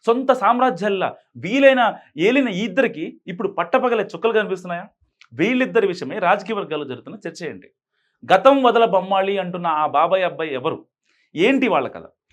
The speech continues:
ఉమ్మడి అనంతపురం జిల్లాలో ఒకే కుటుంబానికి చెందిన బాబాయ్ అబ్బాయి రాజకీయ సవాళ్లతో ఉక్కిరి బిక్కిరి అవుతున్నారట. వైసీపీ అధికారంలో ఉన్న, ఉన్ననాళ్ళు తమ కాన్స్టిట్యుయెన్సీలో తిరుగులేని పెత్తనం చెలాయించిన తాడిపత్రి మాజీ ఎమ్మెల్యే కేతిరెడ్డి పెద్దారెడ్డి,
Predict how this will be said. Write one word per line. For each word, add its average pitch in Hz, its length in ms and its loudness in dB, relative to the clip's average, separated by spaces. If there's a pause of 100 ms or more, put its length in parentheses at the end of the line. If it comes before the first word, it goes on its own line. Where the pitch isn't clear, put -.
(140)
ఉమ్మడి 285 260 8
అనంతపురం 202 380 2
జిల్లాలో 151 260 0
ఒకే 208 220 2
కుటుంబానికి 202 400 -2
చెందిన 156 160 -12
బాబాయ్ 180 380 0
అబ్బాయి 151 340 -4 (280)
రాజకీయ 180 460 0
సవాళ్లతో 143 600 -6 (160)
ఉక్కిరి 220 340 -2
బిక్కిరి 175 280 -4
అవుతున్నారట. 104 400 -8 (760)
వైసీపీ 247 340 4
అధికారంలో 226 360 2
ఉన్న, 214 140 -2
ఉన్ననాళ్ళు 208 580 2 (280)
తమ 226 160 2
కాన్స్టిట్యుయెన్సీలో 220 640 0
తిరుగులేని 247 640 0
పెత్తనం 226 460 -2
చెలాయించిన 196 320 2
తాడిపత్రి 190 540 2
మాజీ 196 300 0
ఎమ్మెల్యే 180 300 -6
కేతిరెడ్డి 196 400 -2
పెద్దారెడ్డి, 160 640 -2